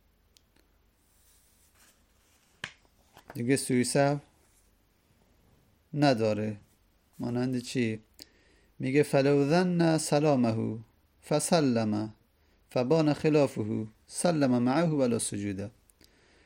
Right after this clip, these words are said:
پس اگر سلام، پس اگر گمان کرد سلام امامش، گمان کرد که امامش سلام داده، فسلم، او هم سلام داد،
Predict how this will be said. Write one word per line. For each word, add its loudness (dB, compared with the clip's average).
پس -2
اگر 2
سلام، 0
پس -2
اگر 2
گمان 0
کرد -2
سلام 0
امامش، -2
گمان 2
کرد -2
که -2
امامش 2
سلام 0
داده، -4
فسلم، 2
او 0
هم 2
سلام 0
داد، -2